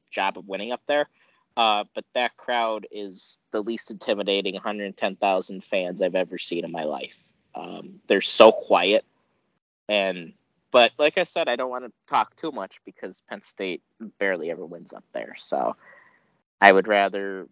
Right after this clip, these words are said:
travel to Ann Arbor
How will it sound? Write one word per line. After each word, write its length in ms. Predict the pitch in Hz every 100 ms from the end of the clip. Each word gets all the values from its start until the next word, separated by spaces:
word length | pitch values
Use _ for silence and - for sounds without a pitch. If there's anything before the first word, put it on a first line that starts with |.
| _ -
travel 720 | - 101 101 98 95 90 - _ _ - -
to 440 | - 120 104 98 85 _ _ _ _ _ -
Ann 140 | 104 123
Arbor 480 | 208 175 123 117